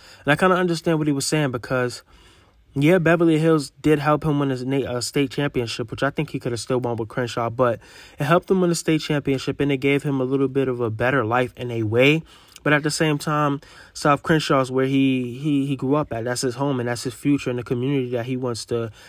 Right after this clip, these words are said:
build up as a N F L player, which I think he will make towards the end of the show, possibly, possibly not. Who knows how the show will end, but basically he's explaining that he, what he's doing is not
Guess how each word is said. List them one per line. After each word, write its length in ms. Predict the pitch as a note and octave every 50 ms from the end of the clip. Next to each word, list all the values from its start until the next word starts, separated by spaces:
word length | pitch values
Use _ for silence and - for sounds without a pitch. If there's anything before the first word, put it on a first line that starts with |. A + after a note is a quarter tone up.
| - _ -
build 320 | G#2+ A#2+ B2 B2+ A#2+ A2+ - -
up 340 | C#3+ D#3+ D3+ - - - - - _
as 260 | - B2 B2 A#2+ A2
a 240 | B2 A#2+ A#2+ A#2 A#2
N 120 | A#2 B2+ B2+
F 160 | B2 - -
L 100 | D#3 D#3+
player, 280 | D#3 - C#3+ B2 A#2+ A#2
which 140 | A#2+ A2+ -
I 60 | -
think 200 | - - C#3 -
he 80 | - C#3
will 260 | B2+ C3 C3+ C3 B2+
make 360 | B2 B2 C3 C3+ C3 - _ _ _ -
towards 400 | - - B2+ A#2+ B2+ C3 C3 B2
the 80 | B2+ A#2
end 180 | B2 B2+ B2+
of 60 | C3 A#2+
the 60 | A#2+
show, 200 | - - C3 A#2+
possibly, 720 | - - B2 A#2+ B2 - A#2+ A2+ A#2+ A#2+ A#2+ A#2+ A#2 A2+ -
possibly 440 | - - A2+ A2 A2 A2+ - A2+ A2
not. 220 | A2+ A#2 A2+ A#2
Who 120 | B2+ D3+ D3+
knows 320 | C3+ A#2 A2+ A2 G#2+ - - - - - - -
how 140 | - - A#2+
the 100 | A#2 A#2+
show 220 | A2+ - - B2 A#2
will 160 | A#2 A#2 A#2
end, 180 | B2 A#2+ A#2
but 240 | G#2+ B2 A#2 A#2 A#2+ - - - - - - - _ _ _ _ _ _ _ _ _ _ _ - - - - - C3
basically 440 | A#2+ C#3 C#3 C#3 - C#3+ - C#3+ C#3
he's 140 | C#3+ C#3 C3
explaining 500 | C3+ B2 - - - C#3 C#3 C3+ C3 C3
that 140 | B2+ B2 B2+
he, 300 | C3 C3 C3 B2+ B2+ B2
what 180 | B2 B2 B2+
he's 140 | C3 C3 A#2+
doing 240 | A2+ C3+ C#3 C#3+ C3+
is 140 | B2 - -
not 260 | C3+ C3+ B2+ B2+